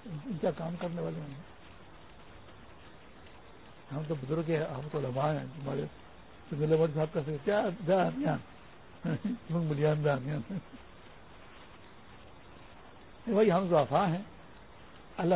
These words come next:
تعالیٰ تبارک و تعالیٰ مدد فرمائے گا۔ اس نے ایک آدمی آیا، اس نے کہا کہ،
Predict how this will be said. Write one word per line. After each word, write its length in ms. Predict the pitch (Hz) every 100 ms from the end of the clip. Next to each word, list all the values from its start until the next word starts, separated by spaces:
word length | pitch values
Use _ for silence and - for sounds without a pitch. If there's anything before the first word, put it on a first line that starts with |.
| 160
تعالیٰ 260 | 131 123 131
تبارک 160 | 131
و 40 | 120
تعالیٰ 160 | 143 131
مدد 280 | 113 196
فرمائے 280 | 165 131 110
گا۔ 200 | 101 - - 85 - - - - - - - - - - - - - - - - -
اس 140 | 233
نے 60 | 175
ایک 120 | 165
آدمی 300 | 151 151 170
آیا، 120 | 170
اس 160 | 165 -
نے 60 | 147
کہا 160 | 131 139
کہ، 80 | -